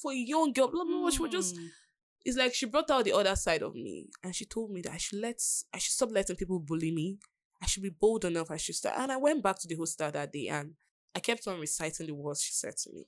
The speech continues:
Speaker 2: Wow.
Speaker 1: And the next day I woke up, I was a different person. I woke up to class. I entered into the class and I was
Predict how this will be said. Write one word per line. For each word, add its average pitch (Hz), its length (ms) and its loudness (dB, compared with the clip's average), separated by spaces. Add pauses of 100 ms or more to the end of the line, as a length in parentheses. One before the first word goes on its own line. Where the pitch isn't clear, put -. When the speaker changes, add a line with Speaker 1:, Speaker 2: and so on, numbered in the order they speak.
(100)
Speaker 2:
Wow. 156 340 -12
Speaker 1:
And 233 140 0
the 247 80 2
next 285 360 4
day 180 120 4
I 160 80 6
woke 165 260 2
up, - 180 2
I 160 60 0
was 160 120 0
a 165 40 0
different 175 400 -2
person. 151 300 -2
I 170 100 4
woke 220 220 4
up 202 160 4
to - 80 -8
class. 156 500 2 (240)
I - 120 2
entered 320 180 4
into 247 140 -2
the 190 80 4
class 165 260 4
and 156 100 0
I 160 40 -2
was 170 120 -2